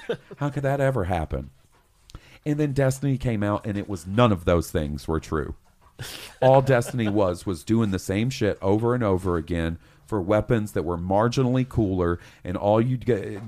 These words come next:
happened was your friends yelled at you for sucking at Destiny and not being able to do fucking jump puzzles. But I'm stupid,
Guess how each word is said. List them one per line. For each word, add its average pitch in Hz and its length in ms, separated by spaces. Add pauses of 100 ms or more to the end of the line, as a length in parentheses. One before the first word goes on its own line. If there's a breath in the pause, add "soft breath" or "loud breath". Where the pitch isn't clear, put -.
(120)
happened 104 480
was 90 220
your 95 100
friends 95 380
yelled 92 280
at 85 180
you 87 100
for 82 200
sucking 80 520
at 82 220
Destiny 78 480
and 73 100
not 82 200
being 85 180
able 78 220
to 78 80
do 71 240 (100)
fucking 107 400
jump 95 300
puzzles. 69 460 (280 loud breath)
But 117 140
I'm 107 120
stupid, 131 840